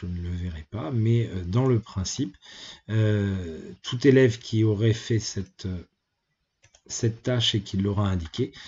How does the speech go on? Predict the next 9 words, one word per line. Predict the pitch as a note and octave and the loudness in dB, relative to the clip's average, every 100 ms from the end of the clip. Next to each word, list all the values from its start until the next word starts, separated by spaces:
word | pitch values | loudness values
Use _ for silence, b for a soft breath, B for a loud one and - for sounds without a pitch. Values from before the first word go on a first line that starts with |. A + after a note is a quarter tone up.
| B | B
je | - - | -8 -4
verrai | F2 E2+ F2+ | -2 -2 0
la | B2 F2+ | 0 0
bascule, | E2+ - - A#2+ A#2 | -4 -8 -4 -4 -4
euh, | F2+ F2+ | -6 -8
la | F#2 | -8
bascule | F#2 - G2 G2 | -8 -10 -10 -10
ici. | - - - - B B B B - | -10 -18 -20 -20 B B B B -14
Euh, | F2+ E2+ E2 F2 F2+ | -10 -8 -8 -10 -10